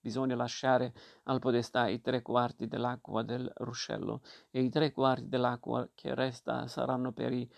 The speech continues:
fontamaresi. Così gli uni e gli altri avranno tre quarti, cioè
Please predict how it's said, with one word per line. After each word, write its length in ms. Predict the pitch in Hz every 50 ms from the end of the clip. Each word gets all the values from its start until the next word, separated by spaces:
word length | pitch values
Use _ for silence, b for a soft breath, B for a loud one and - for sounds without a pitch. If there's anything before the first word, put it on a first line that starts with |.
| b b b b
fontamaresi. 880 | b - 147 139 123 - 127 120 123 123 123 120 120 - - - - 151 131 - _ _
Così 260 | _ - 131 123 151 147
gli 80 | 135
uni 420 | 139 139 147 143 135 135 131 127 120
e 160 | - 131 131
gli 140 | 131 131 135
altri 460 | 135 135 135 131 127 - - 123 127
avranno 480 | 127 117 120 123 131 131 131 127 123
tre 180 | 113 127 120 117
quarti, 600 | 113 - 120 117 120 117 117 113 - - 110 - 123 - B B B B B B B
cioè 460 | - - 139 139 135 139 127 117 120